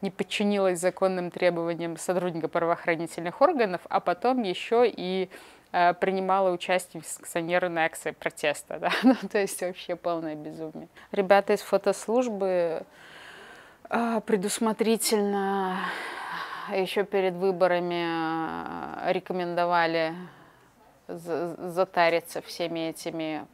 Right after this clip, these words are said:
предметами. Тогда нам казалось, что, наверное, наши,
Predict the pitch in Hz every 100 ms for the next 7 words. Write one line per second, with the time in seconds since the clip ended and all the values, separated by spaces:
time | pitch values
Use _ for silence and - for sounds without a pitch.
0 | - 190 160 180 214 294 339 269 233 185
1 | 170 175 165 165 180 165 180 175 160 170
2 | 165 165 165 160 - 160 156 151 160 160
3 | 151 156 156 - 160 156